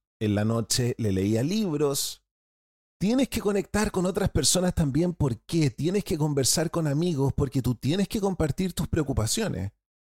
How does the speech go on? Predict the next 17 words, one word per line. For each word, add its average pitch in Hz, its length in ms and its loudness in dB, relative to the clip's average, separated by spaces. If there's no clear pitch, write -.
Acuérdate 147 640 0
que 151 400 0
nosotros 131 540 0
nos 135 140 0
quedamos 127 440 0
pegados 131 680 0
en 110 140 2
el 101 140 2
hiperenfoque, 143 720 0
pero 113 160 0
también 101 320 2
nos 131 100 2
quedamos 127 300 2
pegados 127 540 0
en 113 140 2
la 104 60 2
imaginación, 107 880 0